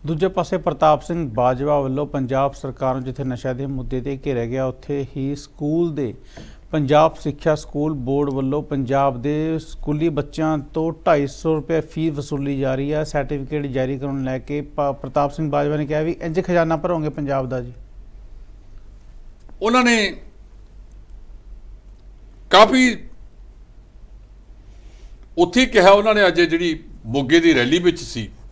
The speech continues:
Speaker 2: ਤੇ ਪਹਿਲਾਂ ਵੀ ਮੀਡੀਆ ਨਾਲ ਗੱਲ ਕਰਦੇ ਆ, ਉਹਨਾਂ ਨੇ ਇਹ ਸਵਾਲ ਚੱਕਿਆ ਹੈ। ਉਹ ਕਹਿੰਦੇ ਇਹ ਹੈ ਬਦਲਾਅ, ਇਹ ਆ ਇਨਕਲਾਬ।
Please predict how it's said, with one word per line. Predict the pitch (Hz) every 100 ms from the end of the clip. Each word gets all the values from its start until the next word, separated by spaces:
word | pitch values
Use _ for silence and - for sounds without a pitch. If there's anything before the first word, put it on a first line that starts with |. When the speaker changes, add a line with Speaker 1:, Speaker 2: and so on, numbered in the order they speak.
| - - - - - - - - - - - - - - - - -
Speaker 2:
ਤੇ | 139
ਪਹਿਲਾਂ | 131 151 170
ਵੀ | 156
ਮੀਡੀਆ | 131 139 170 160
ਨਾਲ | 147
ਗੱਲ | 123 127
ਕਰਦੇ | 127 123 113 120
ਆ, |
ਉਹਨਾਂ | 123 120 123
ਨੇ | 123 123
ਇਹ | 123
ਸਵਾਲ | 104 107 107
ਚੱਕਿਆ | 101 117 - 101
ਹੈ। | 90 - - - - - - - - - - - - - - - - - - - - - - - - - - 180
ਉਹ | 175
ਕਹਿੰਦੇ | 175 196 208 196
ਇਹ | 196
ਹੈ | 233
ਬਦਲਾਅ, | 196 160 120 101 - - - - - - - - - - - - -
ਇਹ | 160 160
ਆ | 160 -
ਇਨਕਲਾਬ। | 139 139 139 135 120 101 -